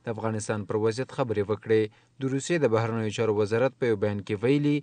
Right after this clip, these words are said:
چې د غونډې ګډونوالو ټینګار کړی چې له اسلامي امارت سره د خبرو او اړیکو له ټینګولو پرته بله لار نشته. په خبر پاڼه کې ویل شوي چې دوی د افغانستان په اړه ګډه اعلامیه خپره کړې، خو دا اعلامیه تر اوسه نه ده رسنیزه شوې.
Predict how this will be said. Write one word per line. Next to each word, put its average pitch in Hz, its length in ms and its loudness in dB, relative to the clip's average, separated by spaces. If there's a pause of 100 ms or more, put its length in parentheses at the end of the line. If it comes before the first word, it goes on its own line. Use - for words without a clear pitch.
(320)
چې 143 160 -4
د - 20 4 (100)
غونډې 110 320 2
ګډونوالو 107 560 0
ټینګار 113 400 0
کړی 139 200 2 (300)
چې - 140 -2
له 107 140 4
اسلامي 107 400 -2
امارت 113 380 0
سره 127 180 2
د 101 140 0
خبرو 123 280 4
او 107 140 4
اړیکو 104 300 -2
له 98 100 -6
ټینګولو 104 480 0
پرته 123 300 -2
بله 127 180 0
لار 123 240 -2
نشته. 107 320 -2 (240)
په 117 180 2
خبر 113 300 2
پاڼه 113 240 2
کې 123 160 -2
ویل 113 240 4
شوي 160 200 0 (100)
چې 131 60 -4 (100)
دوی 147 200 0
د 107 120 2
افغانستان 107 520 -2
په 120 100 0
اړه 131 200 2
ګډه 107 180 2
اعلامیه 123 400 0
خپره 107 260 -2
کړې، 110 220 2 (360)
خو 117 200 -2
دا 104 100 2
اعلامیه 107 380 -2
تر 113 120 0
اوسه 131 280 -4
نه - 80 -
ده 104 160 -2
رسنیزه 104 480 -4
شوې. 110 260 0